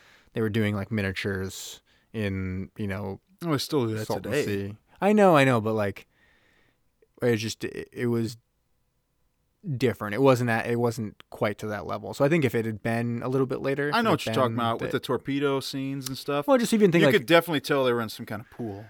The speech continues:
Speaker 1: Yeah, like, when, in, like, uh, I mean, a lot of things changed with, you know, something like Star Wars. This isn't gonna be on the same level of, like, a blockbuster submarine film.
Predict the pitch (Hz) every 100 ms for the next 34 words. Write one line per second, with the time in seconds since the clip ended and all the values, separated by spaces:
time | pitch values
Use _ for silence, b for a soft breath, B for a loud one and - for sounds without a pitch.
0 | - 175 123 143 190 202 196 180 160 156
1 | 147 131 127 123 120 120 120 - _ _
2 | _ 139 135 127 123 131 127 120 117 104
3 | - 113 107 101 101 - - - 104 110
4 | - - _ _ 120 92 107 104 107 92
5 | - - - - - - - _ 113 -
6 | 123 120 123 117 110 107 107 98 101 -
7 | 104 101 101 98 98 98 95 104 - 113
8 | 110 98 - 110 101 - 101 98 92 -
9 | - 101 98 101 101 98 104 - - -